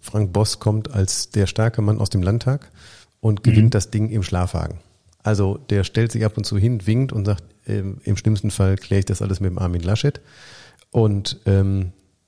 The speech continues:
Speaker 1: der hat das komplett unterschätzt. Und auch die C D U war sich zu sicher. Also ich meine, auch eben, wenn man die Gewinne und Verluste sieht, die haben ja beide Federn gelassen. Ähm,
Speaker 2: Mhm.
Speaker 1: aber, ähm,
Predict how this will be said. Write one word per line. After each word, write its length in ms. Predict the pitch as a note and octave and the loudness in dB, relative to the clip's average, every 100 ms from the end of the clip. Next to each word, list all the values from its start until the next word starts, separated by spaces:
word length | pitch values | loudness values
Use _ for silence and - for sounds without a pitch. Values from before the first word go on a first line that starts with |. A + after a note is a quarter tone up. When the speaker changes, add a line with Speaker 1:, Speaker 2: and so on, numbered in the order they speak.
| _ _ _ _ _ - | _ _ _ _ _ -2
Speaker 1:
der 100 | F#2 | 0
hat 100 | - | 2
das 100 | G#2 | 0
komplett 300 | A2+ G#2+ - | 0 -2 0
unterschätzt. 500 | G#2 B2 C3+ - - _ _ _ _ _ | 0 2 0 -6 -16 _ _ _ _ _
Und 120 | A2 G#2 | 0 2
auch 80 | |
die 120 | F#2 G#2+ | 2 2
C 160 | A2+ | 2
D 60 | B2 | 0
U 160 | C#3 | 0
war 120 | G#2+ F2+ | 0 -2
sich 100 | - | -4
zu 100 | F2+ | -6
sicher. 320 | F2+ F#2 F#2+ | -4 -4 -4
Also 180 | F2+ G2 | -2 0
ich 80 | |
meine, 180 | G2 A2 | 2 2
auch 160 | G#2 G#2+ | 0 -2
eben, 160 | A2 | -2
wenn 100 | G2 | -2
man 100 | F#2+ | -2
die 80 | F#2+ | -4
Gewinne 280 | F#2+ F#2+ A2+ | -2 0 0
und 80 | G#2 | 0
Verluste 380 | G2 A2 - G#2+ | -2 -2 -4 -4
sieht, 240 | G#2+ A2 | -4 -2
die 60 | G2 | -2
haben 100 | G2 | -2
ja 60 | |
beide 340 | F2 - A#2 A#2 | -4 -4 -4 -6
Federn 360 | - A2+ C3 | -2 0 0
gelassen. 420 | A#2+ A2 A2 B2 - - - - - - _ - | 0 0 0 -2 -6 -12 -20 -20 -20 -20 _ 0
Ähm, 220 | G#2 G#2 | 4 4
Speaker 2:
Mhm. 240 | G2+ F#2+ F2+ _ _ | 4 0 -2 _ _
Speaker 1:
aber, 760 | - F#2 F2+ G#2 F#2+ F#2 F#2 - - | -6 -4 -2 0 2 2 0 -2 -2
ähm, 680 | F#2+ F#2 F#2 F2+ F2+ A#2 | 0 0 -2 -4 -6 -10